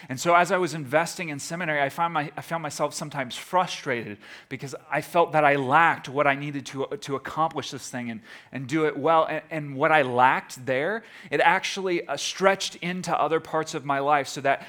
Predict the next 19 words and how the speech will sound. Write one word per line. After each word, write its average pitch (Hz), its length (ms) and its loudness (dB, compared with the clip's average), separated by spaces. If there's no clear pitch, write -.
that 165 200 4
this 156 160 -4
experience 190 680 -4
of 131 160 -8
lack 147 380 2
that 147 100 2
I 135 120 2
had 147 280 0
in, 143 160 -8
in 143 140 -8
just 135 220 -10
not 147 320 0
being 165 160 -8
able 151 140 -6
to 139 100 -6
do 131 320 -8
things, 139 480 -10
uh, 131 180 4
well 139 520 2